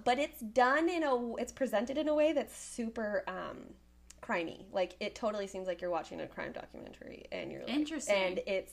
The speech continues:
Speaker 1: or, like, I don't know if you ever saw The Sinner.
Speaker 2: Yeah.
Speaker 1: It's totally got The Sinner vibes.
Speaker 2: Oh, I love The
Speaker 1: But then,
Speaker 2: Sinner.
Speaker 1: y-, me too.
Speaker 2: Did you see the next season? I think it comes out in February.
Speaker 1: Oh, yeah.
Speaker 2: And it has Matthew Balmer. And I'm
Speaker 1: Oh, yes. I
Speaker 2: stoked.
Speaker 1: remember. Yeah, stoked about that too.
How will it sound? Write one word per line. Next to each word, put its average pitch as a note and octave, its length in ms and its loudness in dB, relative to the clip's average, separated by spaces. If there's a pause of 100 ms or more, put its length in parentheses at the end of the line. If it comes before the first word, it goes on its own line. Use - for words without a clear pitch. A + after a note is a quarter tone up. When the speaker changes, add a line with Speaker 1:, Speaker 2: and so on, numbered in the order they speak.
(160)
Speaker 1:
or, A3 80 2
like, G3+ 160 2
I G#3 60 2
don't A#3 100 -2
know A#3+ 60 -2
if A#3+ 80 -8
you A3 60 -4
ever G3 120 -6
saw G3+ 160 -4
The F3 100 -4
Sinner. F3+ 440 -6 (340)
Speaker 2:
Yeah. G#3 180 4
Speaker 1:
It's A3 240 -4
totally G3 520 -4
got E3 260 -4
The F3 80 -4
Sinner E3+ 380 -6
vibes. - 540 -4
Speaker 2:
Oh, - 100 -14
I - 40 -10
love - 260 -10
The G3+ 80 2
Speaker 1:
But G3 60 4
then, F#3+ 140 -2
Speaker 2:
Sinner. F#3+ 180 -10
Speaker 1:
y-, F#3+ 160 -6
me A3+ 240 2
too. C4+ 340 -2 (120)
Speaker 2:
Did G3+ 120 -6
you B3+ 80 2
see D#4 320 -2 (220)
the F#3+ 560 -2
next G3+ 460 -6
season? G3 360 -8
I F#3 80 -8
think F#3+ 180 -14
it - 120 -20
comes G#3 160 -10
out G3+ 320 -8
in F#3+ 160 -10
February. F#3+ 560 -8
Speaker 1:
Oh, D#4+ 120 6
yeah. F4 140 0 (200)
Speaker 2:
And G#3+ 100 -4
it - 20 -8
has G#3 220 -6
Matthew F#3+ 360 -10
Balmer. - 520 -10 (180)
And - 80 -14
I'm G#3 160 -12
Speaker 1:
Oh, D#4+ 320 12
yes. B3 420 2
I G#3+ 600 8
Speaker 2:
stoked. C#4 80 2 (120)
Speaker 1:
remember. C4+ 400 4
Yeah, G#3 300 2
stoked - 420 -2
about E3 180 -2
that - 180 -4
too. C3 140 -8